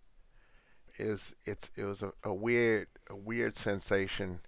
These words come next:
Time seemed to, to, it, it,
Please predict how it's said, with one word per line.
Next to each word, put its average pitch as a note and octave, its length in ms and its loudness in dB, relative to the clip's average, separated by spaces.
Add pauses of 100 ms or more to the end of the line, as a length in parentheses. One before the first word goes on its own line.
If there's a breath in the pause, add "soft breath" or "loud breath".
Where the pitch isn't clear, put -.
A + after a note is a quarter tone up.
(600 soft breath)
Time B2+ 380 8
seemed A#2+ 400 0
to, G2 340 2 (400)
to, A2 80 -6
it, F#2+ 180 -8 (140)
it, - 140 -10